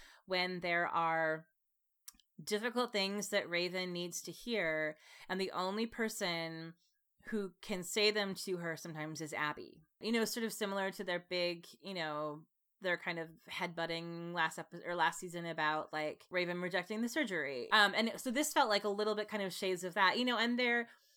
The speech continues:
and their ugly moments of confrontation, because, like, these people clearly love each other. They're very close. They have a really close relationship. Um,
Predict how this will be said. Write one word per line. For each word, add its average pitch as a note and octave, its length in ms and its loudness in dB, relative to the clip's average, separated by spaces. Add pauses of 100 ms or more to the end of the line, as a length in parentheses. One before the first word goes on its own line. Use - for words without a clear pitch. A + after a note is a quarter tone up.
(280)
and A3+ 80 4
their B3 140 4
ugly G#3+ 260 4
moments A3 300 2
of G3+ 140 -6
confrontation, G3+ 680 -2
because, F3+ 440 -4
like, E3+ 320 -2 (680)
these G3 160 -4
people A3+ 200 0
clearly A3 280 0
love E3+ 160 0
each D#3+ 100 -8
other. E3+ 220 -2
They're E3+ 160 0
very E3+ 260 0
close. D#3 320 -4
They F3 100 -6
have E3 200 -2
a E3 40 -4
really E3+ 200 -4
close F#3 260 -8
relationship. D3+ 540 -10 (400)
Um, F3+ 580 4